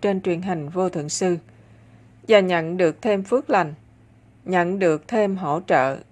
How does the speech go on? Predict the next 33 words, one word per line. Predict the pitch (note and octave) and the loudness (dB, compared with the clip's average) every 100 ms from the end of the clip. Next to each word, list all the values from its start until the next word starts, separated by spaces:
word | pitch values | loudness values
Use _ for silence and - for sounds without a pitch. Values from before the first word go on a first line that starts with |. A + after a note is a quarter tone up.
| - | -2
trong | G#3+ G3 | -2 0
vô | G3 G3 | 0 0
hình | G3 D#3 C#3 | -2 -6 -4
để | D3 | -4
thiền, | E3+ A#3 E3+ D3 _ _ | -2 -2 -2 -4 _ _
để | - C#3+ | -4 -4
tiến | - G#3+ A#3+ | -2 -4 -2
bộ. | D3+ C3 C3 - _ _ _ _ _ _ _ _ _ | -2 -2 -4 -12 _ _ _ _ _ _ _ _ _
Chúng | - C4+ | -6 -4
ta | D4 A3+ G#3 | 4 4 4
thích | C#4 C#4 | -2 0
làm | A3 F3 E3+ | 2 2 0
mấy | B3 | -4
việc | A3+ E3+ | -2 -6
khác | - A#3+ C#4 | -4 -6 -4
hơn, | C4 G#3 G3 | -4 -2 0
đó | G#3 | 0
là | B3 F#3+ | 2 0
thói | D#3+ A3 | -2 -4
quen | A#3+ A3 G3 | -2 0 -2
của | F3+ | -4
mình. | G#3+ G3 D#3 _ _ _ _ _ _ - | -2 -2 -4 _ _ _ _ _ _ -4
Bị | F#3 G3 | 0 4
lực | G3 F3+ | 2 2
lượng | E3+ D3+ G3 | -2 0 0
ma | |
dương, | G#3+ A3 G#3 F#3+ - _ | 0 2 2 0 -10 _
lực | F3 E3 E3+ | -4 -4 0
lượng | D#3+ E3+ | -2 -2
phủ | E3 E3+ | -4 0
định | G3+ D3 D#3+ | 0 0 0
lôi | F#3+ F3+ | 2 2
kéo, | F3+ F#3+ A3 | 0 -4 -4